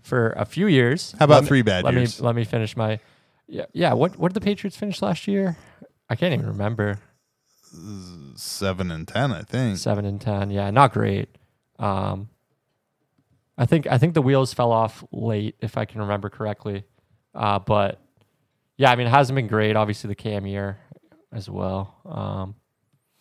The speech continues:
Speaker 1: I'm not, I'm not ready to give up on him. I'm, I'm not. As a general manager, I, I am ready to give up on him. Um,
Speaker 2: I lied. Eight and nine.
Speaker 1: Eight and nine, yeah. So right around five hundred, you know, kinda in contention for a playoff spot.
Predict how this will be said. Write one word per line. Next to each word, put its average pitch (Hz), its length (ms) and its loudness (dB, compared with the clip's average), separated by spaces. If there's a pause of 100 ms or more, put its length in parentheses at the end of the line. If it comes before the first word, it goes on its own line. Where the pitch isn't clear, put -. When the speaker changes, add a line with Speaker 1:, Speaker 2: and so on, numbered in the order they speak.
(1160)
Speaker 1:
I'm 147 140 6
not, 180 180 6
I'm 175 80 4
not 180 120 6
ready 147 180 6
to 123 60 0
give 110 140 2
up 101 180 -2
on 98 120 -2
him. 92 140 -8 (420)
I'm, 123 220 0
I'm 127 180 2
not. 104 300 2
As 135 180 4
a 147 40 0
general 160 340 0
manager, 147 460 -2
I, 123 260 4
I 113 120 0 (180)
am 131 220 -2
ready 147 220 -4
to 135 60 -14
give 143 160 -2
up 147 180 0
on 143 160 2
him. 147 140 -4 (240)
Um, 110 540 -4
Speaker 2:
I 104 100 0
lied. 82 340 -2
Eight 98 140 -2
and 90 120 -6
nine. 87 240 -6 (180)
Speaker 1:
Eight 113 140 -2
and 101 80 -8
nine, 101 300 -6
yeah. 123 180 -2
So - 160 -8
right 170 160 0
around 139 240 2
five 113 220 -2
hundred, 104 480 -6
you 117 80 -6
know, 101 120 -6
kinda 107 420 -6 (440)
in 120 160 -4
contention 104 540 -6
for 110 120 -6
a 107 60 -4
playoff - 340 -8
spot. - 380 -10